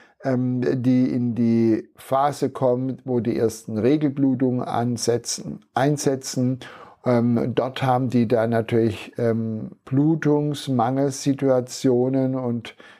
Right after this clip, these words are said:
da könnte Veratrum Album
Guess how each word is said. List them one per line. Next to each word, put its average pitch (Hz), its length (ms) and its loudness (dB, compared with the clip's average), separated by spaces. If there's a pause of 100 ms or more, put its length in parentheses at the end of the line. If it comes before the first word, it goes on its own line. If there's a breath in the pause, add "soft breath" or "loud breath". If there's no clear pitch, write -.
(120)
da 120 300 0 (160)
könnte 131 640 2 (180)
Veratrum 113 540 0
Album 117 640 -4